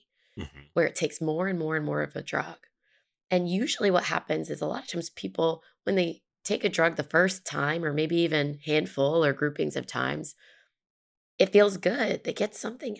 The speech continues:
Speaker 2: out of it that they like.
Speaker 1: Mm-hmm.
Speaker 2: But over time, the more you take it, you need more. Uh, your body adjusts to it being there. And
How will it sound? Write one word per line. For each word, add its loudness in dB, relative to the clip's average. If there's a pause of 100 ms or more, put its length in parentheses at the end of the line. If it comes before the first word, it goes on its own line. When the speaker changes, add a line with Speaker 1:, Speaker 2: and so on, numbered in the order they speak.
Speaker 2:
out -2
of -12
it -2
that -4
they -2 (580)
like. -2 (380)
Speaker 1:
Mm-hmm. -10 (100)
Speaker 2:
But 8
over 4
time, 0 (160)
the -2
more 2
you -2
take -2
it, 2 (1120)
you 0
need 4
more. 0 (480)
Uh, -8 (140)
your -2
body 4
adjusts 2
to 0
it -2
being 0
there. -4 (500)
And -2